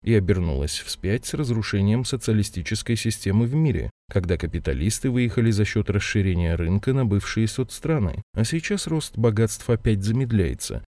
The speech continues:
и этот один процент жаждет освоить что-либо еще.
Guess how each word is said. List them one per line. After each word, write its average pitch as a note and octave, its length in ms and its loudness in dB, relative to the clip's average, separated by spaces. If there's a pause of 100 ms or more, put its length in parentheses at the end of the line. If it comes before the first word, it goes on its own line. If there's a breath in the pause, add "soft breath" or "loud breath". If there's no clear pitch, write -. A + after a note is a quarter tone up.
и G2+ 100 0
этот F#2+ 360 -2
один G2 420 0
процент F#2 680 -2
жаждет F#2 540 -2
освоить A#2+ 420 -2
что-либо F#2 440 -2
еще. A#2+ 360 -2